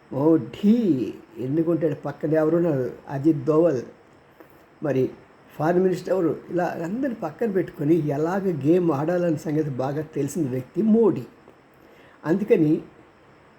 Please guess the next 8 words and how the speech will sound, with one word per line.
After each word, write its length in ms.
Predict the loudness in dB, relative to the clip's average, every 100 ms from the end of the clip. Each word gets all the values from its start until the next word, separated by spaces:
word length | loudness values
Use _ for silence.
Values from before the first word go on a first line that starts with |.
| -12
పాకిస్తాన్కి 760 | -8 -6 -8 -6 -2 0 0 0
ఎలా 420 | -2 -2 -2 -2
దెబ్బ 320 | 0 0 -2
కొడితే 420 | -4 -4 -2 0
న్యూక్లియర్ 680 | 2 2 2 2 2 0 2
బాంబ్కి 500 | 0 0 0 -4 -8
సమానంగా 520 | -4 -2 -2 -2 0
ఉంటుందో 500 | 0 2 0 0 -4